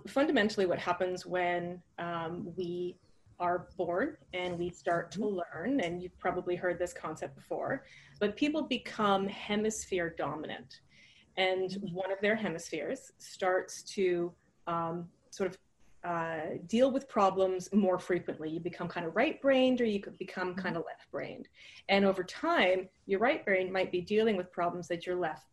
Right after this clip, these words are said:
Speaker 1: brain would do a better job at. And through what we call, um,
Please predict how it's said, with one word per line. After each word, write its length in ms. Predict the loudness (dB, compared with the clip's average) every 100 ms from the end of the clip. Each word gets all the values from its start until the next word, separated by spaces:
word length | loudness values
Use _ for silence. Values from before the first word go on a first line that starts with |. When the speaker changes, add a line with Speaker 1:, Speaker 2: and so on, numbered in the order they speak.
| _
Speaker 1:
brain 420 | -4 -2 -4 -6 -10 _
would 260 | -2 0 0
do 120 | -2
a 40 |
better 240 | 0 0 0
job 360 | 0 2 4
at. 220 | 2 -2 -10 _ -20 -20 -20 _
And 400 | 6 8 8 4 -4 -10
through 520 | 4 8 10 10 6 4
what 180 | 4 6
we 80 |
call, 480 | 4 4 4 4 -2 _
um, 480 | 0 0 0 -4 -8